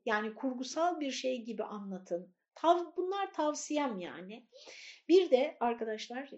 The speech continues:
hiçbir şekilde, e, ben çok dilerim yani inşallah öyle bir yasa çıkar. Hiçbir çocuğun fotoğrafını paylaşmayın.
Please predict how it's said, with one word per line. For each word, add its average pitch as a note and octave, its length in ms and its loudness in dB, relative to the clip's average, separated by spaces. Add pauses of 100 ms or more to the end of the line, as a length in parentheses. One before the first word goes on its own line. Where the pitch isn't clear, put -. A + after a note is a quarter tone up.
(120)
hiçbir D#4 400 0
şekilde, G#3+ 680 -4 (840)
e, F#3+ 360 -4
ben C4+ 440 2 (180)
çok - 440 0
dilerim A3+ 440 2
yani E3 360 -6
inşallah B3+ 760 0
öyle A3 280 4
bir G#3+ 100 -2
yasa G#3 380 -6
çıkar. - 540 -10 (440)
Hiçbir A4+ 540 2
çocuğun C4 520 2
fotoğrafını A3+ 680 -2
paylaşmayın. E3 800 -6